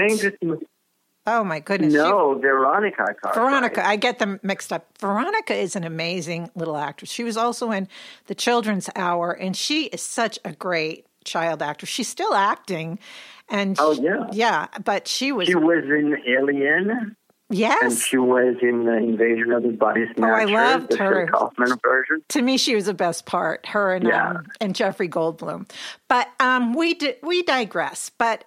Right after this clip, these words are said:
Speaker 2: um, the Birds, so you talked to Tippy, you talked to Rod. How was, he liked Hitchcock?
Speaker 1: Mm-hmm.
Speaker 2: Did he and Hitchcock get along great?
Speaker 1: Yes,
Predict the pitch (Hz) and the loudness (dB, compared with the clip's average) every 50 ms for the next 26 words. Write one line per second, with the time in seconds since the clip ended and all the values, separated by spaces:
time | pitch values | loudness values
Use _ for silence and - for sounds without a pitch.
0 | - 226 220 220 214 214 214 202 214 226 202 - 277 294 302 254 180 156 156 170 | 0 2 2 2 2 0 0 -2 -2 -4 -2 0 0 2 2 2 2 0 -2 -4
1 | - - - - - - - - 220 208 202 202 196 196 220 202 - - 277 269 | -8 -12 -12 -14 -14 -10 -4 -2 0 0 0 0 -2 -4 -6 -6 -4 -2 0 0
2 | 330 330 _ - - 285 - - - - - - - - - - 214 214 220 220 | 0 -2 _ -12 -12 -12 -10 -6 -6 -6 -8 -8 -12 -16 -14 -14 -14 -10 -8 -8
3 | 208 208 - 214 190 202 214 214 - - - - - _ _ _ - - 294 285 | -8 -4 0 0 2 2 0 -2 -4 -14 -16 -16 -16 _ _ _ -10 -8 -6 -4
4 | 254 190 - 80 - - - - - 214 277 277 _ - - - - - _ - | -4 -4 -4 -4 -6 -8 -10 -10 -10 -12 -12 -14 _ -20 -20 -20 -20 -20 _ -4
5 | - 294 320 349 370 370 - - - - - 226 - 285 294 294 277 285 285 285 | 0 0 2 2 2 0 -2 -4 -6 -6 -6 -2 0 0 0 2 0 0 0 0
6 | 285 - 254 240 247 - - - 220 240 277 - - - - - 226 208 202 208 | -2 -2 -4 -4 -4 -4 -2 -2 -2 -2 -2 -4 -8 -10 -8 -8 -6 -6 -6 -6
7 | 262 - - - 226 208 226 214 208 214 208 214 208 208 - - - 220 214 - | -8 -10 -8 -6 -4 -2 0 0 0 0 0 0 -2 -2 -4 -2 -4 -4 -2 -2
8 | 220 208 202 202 202 208 208 202 220 220 - 262 - _ - - 120 117 127 156 | -4 -4 -2 -2 -4 -2 -2 -2 -4 -4 -4 -6 -8 _ -4 0 2 2 4 4
9 | 156 120 | 2 0